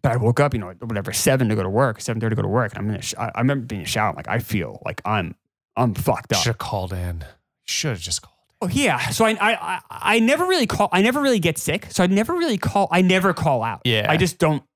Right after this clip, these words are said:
Speaker 1: call. I never really get sick.
Speaker 2: Yeah.
Speaker 1: So, um, I didn't even think about calling
Speaker 2: Yeah.
Speaker 1: out. Once again, idiot. So I go to work and I am just, I'm a wreck. Like, I am pale white. I am, I'm, like, walking to work. Like, I could feel the spins.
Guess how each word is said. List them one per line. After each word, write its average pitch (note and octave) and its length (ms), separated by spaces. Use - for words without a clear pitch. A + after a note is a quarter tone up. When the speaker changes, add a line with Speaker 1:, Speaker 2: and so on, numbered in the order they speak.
Speaker 1:
call. D3 180
I D3 80
never E3+ 180
really C#3+ 160
get A2+ 120
sick. A2 240
Speaker 2:
Yeah. G2+ 200
Speaker 1:
So, F3 280
um, D3 480
I F#3 60
didn't B3 120
even C4+ 200
think E3 120
about G#2+ 200
calling A2+ 200
Speaker 2:
Yeah. A2 280
Speaker 1:
out. A2 60
Once E3 140
again, B2 340
idiot. G#2 400
So A#3+ 120
I A#3 40
go A#3 200
to B3+ 40
work A3+ 300
and E3+ 140
I G3 180
am E4 180
just, C3 480
I'm A#3 280
a A2+ 240
wreck. A2 420
Like, B2 220
I E3+ 140
am E3 180
pale F#3 340
white. C#3+ 580
I C#3 200
am, B2 340
I'm, C3 400
like, F3+ 160
walking F#3+ 360
to D#3 80
work. C3 360
Like, B2 100
I A#2 80
could A#2+ 160
feel C#3+ 140
the B2+ 80
spins. D3 560